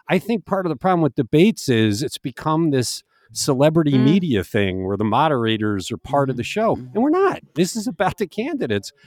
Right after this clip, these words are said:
Speaker 1: And I wonder whether, um, if, if it were staged differently, whether the candidates might be more interested. I think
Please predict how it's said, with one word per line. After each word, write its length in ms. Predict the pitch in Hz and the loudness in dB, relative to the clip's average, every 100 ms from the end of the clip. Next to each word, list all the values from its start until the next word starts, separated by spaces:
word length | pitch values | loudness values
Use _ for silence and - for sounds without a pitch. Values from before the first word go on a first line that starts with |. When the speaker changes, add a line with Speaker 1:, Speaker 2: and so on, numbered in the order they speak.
| _ | _
Speaker 1:
And 120 | 160 | 0
I 60 | 175 | 2
wonder 400 | 175 208 240 214 | 4 2 2 0
whether, 580 | 151 147 143 139 135 117 _ _ _ _ | 2 2 4 4 4 2 _ _ _ _
um, 300 | 131 127 120 - | 0 2 2 0
if, 240 | 139 113 - | -2 -2 -4
if 180 | 156 127 - _ | -2 -2 -2 _
it 160 | 156 143 | -2 0
were 140 | 143 120 | 0 0
staged 640 | - 175 175 156 110 113 | 2 4 4 4 0 -2
differently, 560 | 143 233 135 98 101 95 | 0 0 -2 -2 -2 2
whether 300 | 107 113 120 | 2 2 2
the 120 | 107 | -2
candidates 640 | - 131 127 117 104 - | 0 0 2 0 0 -2
might 240 | 113 117 110 | -2 0 -2
be 260 | 117 107 101 - | -4 -4 -4 -6
more 320 | 107 107 101 | -2 0 0
interested. 640 | 104 107 87 - 95 - - | -2 -2 -6 -8 -12 -14 -10
I 140 | 107 101 | -4 -2
think 220 | 135 | 0